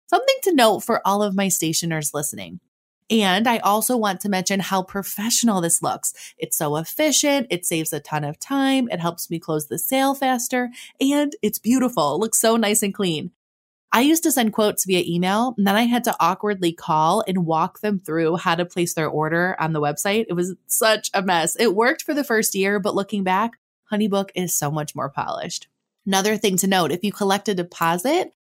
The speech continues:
at the time the order is placed and the rest may be closer to the wedding, you can set up all of these invoices right at the time the contract is signed. So no more remembering to send that second invoice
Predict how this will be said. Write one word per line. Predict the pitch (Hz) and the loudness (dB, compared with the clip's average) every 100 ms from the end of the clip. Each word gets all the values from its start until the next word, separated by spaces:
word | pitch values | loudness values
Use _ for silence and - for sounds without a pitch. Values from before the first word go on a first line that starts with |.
| - | -4
at | 220 | 0
the | 247 | 2
time | 247 254 | 2 4
the | 240 | 4
order | 233 254 262 | 2 0 0
is | 247 | 0
placed | 277 294 285 - | -2 0 -2 -2
and | 196 196 | 0 2
the | 190 | 2
rest | 170 170 214 - | 2 2 2 0
may | 214 | 0
be | 208 | 0
closer | 196 - 175 196 | -2 -2 0 0
to | 190 | -2
the | 175 170 | 0 0
wedding, | 156 180 233 254 - - | 0 0 -2 -4 -14 -4
you | 240 | 0
can | 240 240 | 2 0
set | - 247 240 | 2 2 4
up | 220 185 - | 2 0 -4
all | 175 185 220 | 0 2 2
of | 240 | 2
these | 240 240 | 0 0
invoices | 180 180 175 175 175 170 - | 0 0 2 2 2 -2 -2
right | 165 170 214 | -2 0 0
at | 233 254 | -2 -2
the | |
time | 254 - 185 180 | -4 -2 -2 -2
the | 165 | -4
contract | - 160 160 165 165 151 | -4 -4 -2 -4 -4 -6
is | |
signed. | - 151 156 196 311 - _ _ | -6 -6 -2 -2 -4 -8 _ _
So | - 220 | 0 2
no | 196 196 196 240 | 4 4 4 2
more | 233 208 190 175 | 2 2 2 2
remembering | 180 180 185 180 170 156 | 2 2 0 0 -2 -2
to | 190 | -4
send | 180 - 170 180 | -6 0 2 2
that | 190 190 | 0 -2
second | 180 175 165 | -4 -4 -4
invoice | 156 160 180 185 - | -4 -2 0 0 -2